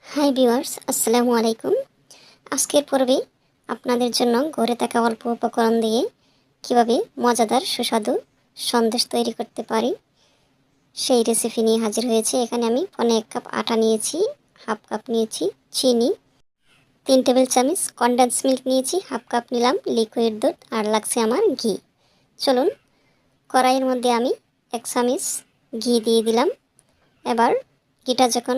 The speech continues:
গলে আসছে, তখন আমি পৌনে এক কাপ আটা দিয়ে দিচ্ছি। এবার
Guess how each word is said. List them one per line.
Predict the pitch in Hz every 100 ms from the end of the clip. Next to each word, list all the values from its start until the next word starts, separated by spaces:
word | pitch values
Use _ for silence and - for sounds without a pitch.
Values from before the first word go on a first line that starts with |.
| 285
গলে | 240 226 220
আসছে, | 220 - 285
তখন | 247 226 220
আমি | 254 480 _ _ _ _ _ _
পৌনে | - 240 233
এক | 226 -
কাপ | 247 - _ _
আটা | 226 226 214
দিয়ে | 208 202
দিচ্ছি। | 208 - - 523 -
এবার | 226 214